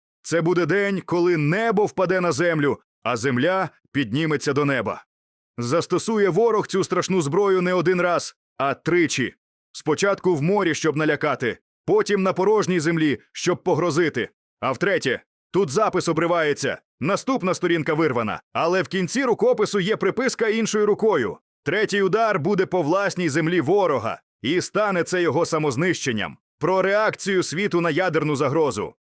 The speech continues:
Коли побачить світ цю страшну зброю, об'єднаються всі народи проти того, хто наважився її застосувати. Навіть найближчі союзники відвернуться від божевільного.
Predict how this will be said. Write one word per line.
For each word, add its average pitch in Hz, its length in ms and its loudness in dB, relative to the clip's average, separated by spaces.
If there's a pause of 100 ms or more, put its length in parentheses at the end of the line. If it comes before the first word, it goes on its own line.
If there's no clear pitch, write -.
(160)
Коли 175 280 2
побачить 185 500 0
світ 202 360 -2
цю 208 220 -2
страшну 190 480 0
зброю, 165 560 2
об'єднаються 160 800 0
всі 180 220 -2
народи 160 380 0
проти 156 260 0
того, 160 360 2
хто 170 220 -2
наважився 165 580 0
її 165 220 2
застосувати. 175 760 -2 (340)
Навіть 220 420 -2
найближчі 202 600 0
союзники 180 720 0
відвернуться 165 640 0
від 151 120 0
божевільного. 127 800 -2